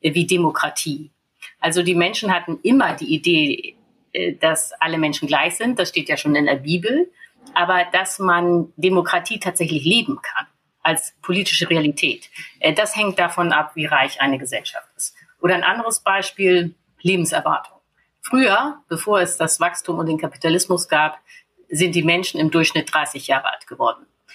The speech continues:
Äh, das lag daran, dass eben vierzig Prozent der Neugeborenen schon im ersten Lebensjahr gestorben sind. So heute weiß jeder, wird man im Deutsch-, Durchschnitt irgendwie fünfundachtzig. Nächstes Thema, und das ist eben gerade für uns Frauen wichtig, das kann man auch weltweit sehen, erst kommt der Wohlstand,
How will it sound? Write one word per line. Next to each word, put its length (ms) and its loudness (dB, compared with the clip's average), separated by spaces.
Äh, 220 2
das 220 2
lag 200 -2
daran, 340 2
dass 260 0
eben 300 2
vierzig 360 -2
Prozent 520 -2
der 80 0
Neugeborenen 800 0
schon 260 0
im 160 2
ersten 380 0
Lebensjahr 500 0
gestorben 480 -4
sind. 200 -12
So 220 4
heute 440 0
weiß 240 0
jeder, 400 2
wird 200 -6
man 120 0
im 100 -2
Deutsch-, 380 0
Durchschnitt 440 0
irgendwie 560 2
fünfundachtzig. 680 0
Nächstes 400 0
Thema, 460 0
und 140 -2
das 140 0
ist 180 -6
eben 340 0
gerade 380 0
für 180 -4
uns 240 2
Frauen 400 2
wichtig, 480 -2
das 180 -2
kann 120 0
man 100 -2
auch 220 -2
weltweit 460 0
sehen, 300 0
erst 220 0
kommt 180 0
der 140 0
Wohlstand, 540 0